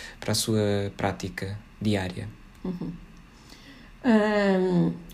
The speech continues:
Speaker 2: com-, eh, temos visto pela, pela análise de,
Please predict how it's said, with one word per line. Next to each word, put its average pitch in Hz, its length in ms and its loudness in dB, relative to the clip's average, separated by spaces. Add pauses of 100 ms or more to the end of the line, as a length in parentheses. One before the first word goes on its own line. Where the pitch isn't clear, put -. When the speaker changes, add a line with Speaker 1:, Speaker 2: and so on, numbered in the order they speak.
Speaker 2:
com-, 247 260 4
eh, 202 200 0 (160)
temos 240 260 6
visto 233 300 2
pela, 185 880 2 (320)
pela 202 260 6
análise 190 560 4
de, 175 600 4